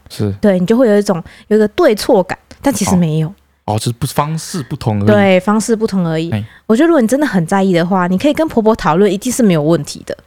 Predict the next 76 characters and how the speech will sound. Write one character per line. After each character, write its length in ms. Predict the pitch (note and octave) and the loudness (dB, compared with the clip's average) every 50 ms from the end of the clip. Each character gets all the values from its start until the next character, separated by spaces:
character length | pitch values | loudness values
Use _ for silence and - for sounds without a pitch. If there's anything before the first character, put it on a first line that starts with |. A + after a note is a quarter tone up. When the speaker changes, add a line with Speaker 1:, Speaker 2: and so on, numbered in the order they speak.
| _ _ - | _ _ -8
Speaker 1:
哦。 180 | - G#2 G2 - F3+ | -6 -4 -2 0 2
Speaker 2:
因 40 | G#3 | 2
为 140 | A3 A#3+ B3+ | 2 2 2
毕 180 | C#4 E4+ E4+ | 0 0 0
竟 140 | D#4 E4+ D#4 | 0 0 0
婆 140 | - A#3+ A#3 | 0 2 2
婆 160 | B3 A3+ G#3 | 2 2 0
看 180 | - D4 D4 B3 | 2 0 -2 0
起 100 | - G#3 | 0 0
来 80 | F3+ | 0
是 80 | F#3 A3+ | 0 -2
真 160 | G#3+ - D4 | -2 -2 0
的 80 | D#4 D4 | 2 2
很， 220 | A3 G3 D#3 E3 _ _ - - | 2 0 0 -4 _ _ -20 -8
很 180 | - - A3 G3 | -2 0 0 0
疼 240 | F#3+ - A#3+ G#3+ A3 | 2 2 2 2 2
这 80 | C#4+ | 2
个 60 | C#4+ C4+ | 0 0
小 200 | - - F3+ D#3+ | 2 0 0 2
嫩 200 | F#3 A3 G#3+ F#3 | 2 2 2 2
婴， 240 | - G3+ F#3+ F3+ G#3 - - - - | 0 0 0 0 -2 -6 -10 -8 -4
Speaker 1:
哦。 60 | A3 | -2
Speaker 2:
她 60 | B3 | 0
说 100 | B3 F#3+ | 2 2
婆 160 | - - B3+ | 2 2 2
婆 140 | A#3+ B3 A3+ | 2 2 2
都 80 | A#3 A#3+ | 4 2
会 80 | B3+ | 2
花 160 | C4 - D4+ C#4+ | 2 2 0 0
很 140 | A3 F#3 | 0 0
多 120 | D#3+ A3+ C4+ | 2 0 0
时 160 | - - G#3 | 0 -2 -2
间 160 | F3+ G#3+ A3 | 0 0 0
陪 140 | A3+ G#3+ F#3 | 0 0 0
她 160 | F#3 A3 B3+ | 0 0 0
一 40 | D4 | 0
起 120 | - - F#3 | 0 0 0
玩 200 | - C3 D#3+ - | 0 0 0 -2
耍， 180 | - - - - - - _ _ - | -2 -4 -6 -8 -10 -18 _ _ -6
Speaker 1:
哦， 140 | - - F3 | -4 -2 0
Speaker 2:
所 20 | G#3 | 2
以 100 | F#3+ F3+ | 2 2
我 80 | F3+ | 4
觉 100 | F3+ C#3+ B2 | 4 2 2
得 100 | - D4+ | 2 0
应 80 | F4 F4+ | 0 0
该 140 | G4 G4+ | 0 0
是 120 | G4 - G4 | 0 -2 -4
不 140 | - - G3 | -4 -6 -10
错 240 | F3+ - - C#4 G3 | -6 -2 0 0 0
的。 120 | - - | 0 -2
Speaker 1:
那 40 | - | -8
很 60 | - A#3+ | -12 -10
好。 40 | |
Speaker 2:
你 100 | A#3+ G#3 | -6 -2
可 100 | G#3 B3+ | 2 2
以 160 | B3+ B3 B3 B3 | 2 2 2 0
花， 200 | - - C4 C4 | 0 0 -2 -2
Speaker 1:
哎。 40 | |
Speaker 2:
尝 280 | C4 - - A3 A3 C4 | -2 -6 -8 -8 -8 -8
试 200 | B3+ - F4+ D4 | -8 -8 -6 -6
着 160 | G3 E3+ - - - - - - - | -4 -6 -8 -8 -10 -20 -20 -6 -2
跟 120 | - A3+ | 0 2
妈 140 | A#3+ A#3+ A#3+ | 2 2 2
妈 160 | A#3 A#3+ A#3+ | 2 2 0
一 20 | A#3+ | 0
起 140 | - G3+ | 0 -2
讨 200 | F3+ - F#3+ D#3+ | -4 -2 0 0
论 180 | F3+ G3+ G3+ G3+ | 2 2 0 0
说 260 | F#3+ G3+ F#3 F#3 F#3+ - - - - - | 0 0 0 0 0 -2 -8 -20 -20 -12
什 180 | - - G#3 F#3 | -6 -2 -2 0
么 80 | F3 | 0
样 160 | G3 C4 D4 | 0 0 2
的 120 | C4 G#3+ F#3+ | 0 0 0
方 260 | - G#3 G3 F#3+ G3+ | 0 -2 -2 0 -2
式 300 | - - G#3+ F3+ D#3 | -2 -2 -4 -4 -6